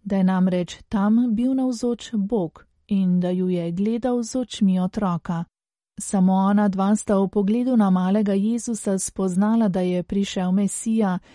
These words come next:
odrešenik, ki so ga vsi čakali.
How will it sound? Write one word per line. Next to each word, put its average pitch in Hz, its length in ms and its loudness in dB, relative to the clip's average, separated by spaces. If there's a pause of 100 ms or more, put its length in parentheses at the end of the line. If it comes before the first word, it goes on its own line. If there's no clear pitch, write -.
(260)
odrešenik, 220 760 0 (120)
ki 220 120 -4
so 214 220 -2
ga 226 140 -2
vsi 226 320 -4
čakali. 170 640 -4